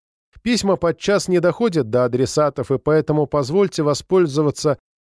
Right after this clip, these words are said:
любезностью моего молодого сослуживца Ван Цзыфана из уезда Дуньхуан,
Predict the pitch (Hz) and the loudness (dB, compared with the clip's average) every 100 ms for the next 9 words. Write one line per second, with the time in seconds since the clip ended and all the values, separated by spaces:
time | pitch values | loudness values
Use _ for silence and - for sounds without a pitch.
0 | _ 139 151 165 202 165 160 - 160 156 | _ 0 0 2 0 2 -2 0 0 2
1 | 147 165 156 147 139 139 170 151 143 - | 2 2 2 2 0 0 0 0 -4 -2
2 | 143 104 165 - - 147 139 _ _ _ | -2 2 0 -2 -2 0 0 _ _ _
3 | 117 135 165 156 151 - _ - 131 160 | -4 0 0 -2 -6 -12 _ -10 -2 -2
4 | - 190 180 123 85 73 _ 120 120 120 | 0 -2 0 -2 -4 -8 _ -4 0 0
5 | 120 131 107 135 127 - 110 127 120 - | 0 0 0 0 0 -2 -2 0 0 -2
6 | 131 135 120 98 | -2 0 0 -2